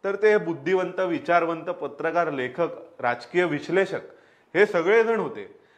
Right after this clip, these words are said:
आणि हे सगळेजण जास्त गुन्हेगार आहेत पवार, उद्धव ठाकरे किंवा प्रत्यक्ष संजय राऊत यांच्यापेक्षा. कारण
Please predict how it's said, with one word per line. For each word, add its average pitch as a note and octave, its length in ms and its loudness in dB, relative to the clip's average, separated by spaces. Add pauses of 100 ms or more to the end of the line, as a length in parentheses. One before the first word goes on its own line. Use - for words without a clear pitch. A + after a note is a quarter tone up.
(140)
आणि F#3+ 160 2
हे F3+ 240 4
सगळेजण A3 540 4
जास्त F3 420 4
गुन्हेगार F3+ 460 0
आहेत C#3+ 140 0 (400)
पवार, F3 400 6 (500)
उद्धव C#3 360 2
ठाकरे D#3+ 420 2
किंवा D#3+ 540 2
प्रत्यक्ष D#3 720 -8
संजय D3+ 420 -2
राऊत C#3+ 280 0
यांच्यापेक्षा. A#2+ 640 -6 (440)
कारण F3 340 6